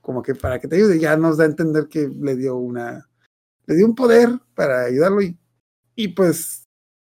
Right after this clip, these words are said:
básicamente Aang toca al Señor del Fuego en la frente y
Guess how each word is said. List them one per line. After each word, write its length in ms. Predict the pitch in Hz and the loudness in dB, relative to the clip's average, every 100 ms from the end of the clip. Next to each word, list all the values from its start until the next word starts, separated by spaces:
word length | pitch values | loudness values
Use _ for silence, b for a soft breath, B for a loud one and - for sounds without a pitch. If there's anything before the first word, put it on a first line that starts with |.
| _ | _
básicamente 920 | - 202 196 190 190 175 196 190 196 208 | 0 4 4 2 0 2 4 4 2 0
Aang 360 | 180 180 175 170 | 0 0 -2 -4
toca 480 | 185 175 180 180 165 | -4 0 0 2 2
al 120 | 143 | 0
Señor 260 | - 147 147 | -4 -4 -2
del 120 | 156 | -2
Fuego 240 | 165 151 | 0 0
en 60 | 151 | 0
la 80 | 143 | -2
frente 540 | 180 170 185 208 _ _ _ _ _ _ | -4 -2 -4 -6 _ _ _ _ _ _
y 1500 | 214 170 151 143 139 139 131 127 127 123 120 110 113 123 | -4 0 0 0 -4 -4 -6 -6 -6 -6 -8 -10 -12 -16